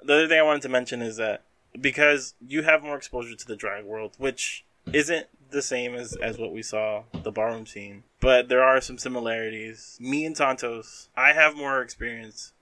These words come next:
with the drag scene than Santos does, but I'm kind of in the middle, 'cause Santos is kind of new to this, which is one of the reasons I wanted to have three people this time.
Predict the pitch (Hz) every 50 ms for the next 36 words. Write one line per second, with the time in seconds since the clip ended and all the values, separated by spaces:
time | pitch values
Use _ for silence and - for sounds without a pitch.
0 | _ _ _ _ 123 123 117 - 107 104 113 110 110 110 107 - _ _ - -
1 | - - 127 120 113 113 107 107 101 - - - - 127 131 143 139 - 120 107
2 | 101 98 - - 92 90 95 92 101 - _ _ _ _ _ _ _ _ _ _
3 | _ - 123 127 131 131 131 139 139 135 127 123 120 113 107 104 113 127 127 117
4 | 110 107 - 110 95 - 123 135 131 143 135 131 120 113 - - - _ _ _
5 | _ _ _ _ - 131 - - 190 185 165 156 147 151 147 - - 104 95 80
6 | 87 - - - - 123 117 143 131 139 147 151 156 156 151 147 147 139 139 131
7 | 135 127 131 127 120 120 123 110 104 - - 127 120 113 120 127 120 - 120 110
8 | 107 98 - - 110 104 107 104 104 101